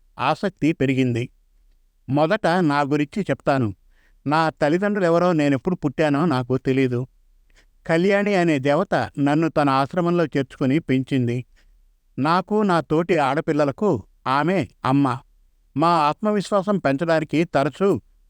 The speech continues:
అమ్మ ఇలా చెప్పేది. లేదు అని ఇప్పుడు అనుకోకూడదు. ఇప్పుడు ఏది లేదని అనుకుంటున్నారో దానిని భవిష్యత్తులో సాధించాల్సిన జాబితాలో రాసుకోండి.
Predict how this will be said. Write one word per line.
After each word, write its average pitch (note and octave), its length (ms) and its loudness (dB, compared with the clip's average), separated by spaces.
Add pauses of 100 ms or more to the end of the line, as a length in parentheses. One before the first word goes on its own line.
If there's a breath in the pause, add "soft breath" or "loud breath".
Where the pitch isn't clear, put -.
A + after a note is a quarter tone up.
అమ్మ D#3+ 240 2
ఇలా C#3 260 2
చెప్పేది. C3+ 580 -2 (840)
లేదు F#3 440 2
అని G3+ 220 0
ఇప్పుడు D#3+ 320 -2
అనుకోకూడదు. C#3 760 0 (640)
ఇప్పుడు F#3+ 340 0
ఏది F3 400 2
లేదని E3+ 380 2
అనుకుంటున్నారో D3+ 840 0 (420)
దానిని E3+ 380 0
భవిష్యత్తులో F3+ 680 -2
సాధించాల్సిన D#3 800 0
జాబితాలో C3+ 600 0
రాసుకోండి. B2 640 -2